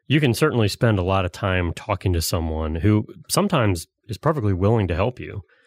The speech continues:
Uh, and, and I've had this experience where, you know, you'll talk, you have a big, long coffee at lunch, and at, and at the end, they're like, "So, I mean,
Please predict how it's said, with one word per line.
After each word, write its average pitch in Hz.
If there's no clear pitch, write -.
Uh, 92
and, 101
and 95
I've 110
had 110
this 92
experience 110
where, 92
you 92
know, 90
you'll 90
talk, 95
you 90
have 82
a 85
big, 95
long 90
coffee 87
at 80
lunch, 85
and 90
at, 82
and 90
at 82
the 85
end, 110
they're 90
like, 80
"So, 107
I 101
mean, 101